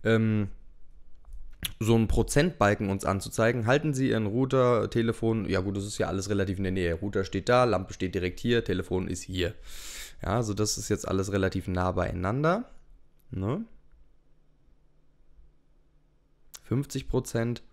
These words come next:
Das geht auch relativ fix, fünfundsiebzig Prozent, bam.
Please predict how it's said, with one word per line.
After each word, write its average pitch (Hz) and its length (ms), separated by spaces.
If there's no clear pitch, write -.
Das - 220
geht 123 240
auch 120 220
relativ 107 340
fix, 156 160
fünfundsiebzig 107 640
Prozent, 110 520
bam. 90 380